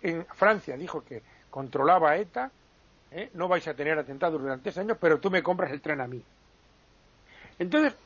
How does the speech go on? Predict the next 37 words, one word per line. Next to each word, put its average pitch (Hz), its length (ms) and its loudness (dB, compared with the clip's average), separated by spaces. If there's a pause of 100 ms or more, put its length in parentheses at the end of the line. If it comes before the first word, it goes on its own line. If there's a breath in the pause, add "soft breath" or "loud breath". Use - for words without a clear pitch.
una 320 300 4
cosa 214 380 4
parecida 208 720 2
me 131 160 -12
da 170 100 -2
a 165 40 -4
mí 151 140 -6
la 156 120 -2
impresión 147 840 -2 (1300)
que 180 100 2
debió 220 240 4
de 262 80 6
ocurrir 165 400 -2 (920)
para 156 280 4
que 160 120 -4
dijeran, 156 400 -4
"No, 165 180 -6
fuera 135 260 -6
esto, 139 220 -14
no. 120 180 -16 (440)
No 156 100 0
vaya 160 200 6
a 147 40 4
ser 165 220 0
que 147 120 -4
lo 131 120 -4
hagamos", 160 520 0 (560)
y 135 1080 0 (420)
porque, 120 240 -4
claro, 170 280 6
hubiera 131 200 -2
sido 151 220 -4
un 151 100 0
arma 165 320 4
tremenda. 180 460 -8
Es - 80 -14
que, 151 180 -10